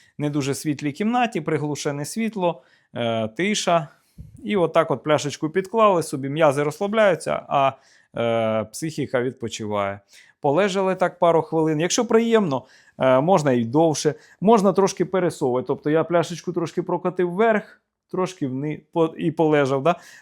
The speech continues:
Потім трошки вниз полежав, потім іще трошки вниз полежав, потім іще трошки вниз, потім знову наверх вертаюсь. І отак можна там по, скільки там, по тридцять секунд лежати на кожній точці.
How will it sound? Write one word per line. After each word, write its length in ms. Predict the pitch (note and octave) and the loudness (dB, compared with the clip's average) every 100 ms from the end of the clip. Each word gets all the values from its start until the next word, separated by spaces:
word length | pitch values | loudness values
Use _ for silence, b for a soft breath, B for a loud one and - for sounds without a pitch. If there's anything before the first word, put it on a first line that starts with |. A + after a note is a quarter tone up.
| B | B
Потім 300 | F3+ F3+ E3+ | 0 2 0
трошки 320 | F#3 F#3 - | 0 0 0
вниз 360 | B2+ B2+ C#3 - | 0 0 -2 -2
полежав, 540 | - C3 B2+ A#2 A#2+ | 0 4 4 4 0
потім 320 | - F#3 D3+ | -2 -4 -2
іще 240 | C3 - D3 | -2 0 -2
трошки 360 | C3+ B2+ - | -2 -4 -4
вниз 280 | B2+ B2 B2 | -4 -2 -4
полежав, 460 | - B2 B2 A#2 C3 | -4 0 0 0 -4
потім 380 | F3+ E3+ B2+ A2 b b | -8 -8 -10 -12 b b
іще 280 | - A#2 E3+ | -10 -4 -2
трошки 320 | D#3 D3 - | -2 -4 -4
вниз, 200 | C3+ C3+ | -4 -4
потім 320 | - F#3+ F3 B2 | -4 -4 -2 -2
знову 300 | C3 E3+ E3 | 0 0 0
наверх 440 | D#3 D3+ D3 - | 2 2 2 0
вертаюсь. 560 | C#3+ C#3 C#3+ C3 B2+ - B B - | -4 0 2 4 0 -6 B B -2
І 60 | |
отак 280 | B3 A3 F#3 | 2 4 2
можна 320 | E3+ D3+ C#3+ | 2 0 2
там 220 | B2+ B2 A2+ | 2 2 0
по, 280 | B2 A#2 G2 _ | -2 -2 -4 _
скільки 360 | - - G#2 A2 | -14 -10 -8 -6
там, 160 | A2 | -4
по 120 | A#2 | -2
тридцять 360 | C3 D3+ C#3+ B2+ | -2 0 -2 -4
секунд 320 | C#3+ E3 D#3 | -6 -6 -4
лежати 360 | B2 A2+ B2+ A#2+ | -2 0 0 0
на 140 | A2+ | -4
кожній 320 | A2 B2 A#2+ | -4 -4 -4
точці. 440 | G#2+ G#2 G2+ - | -4 -6 -8 -14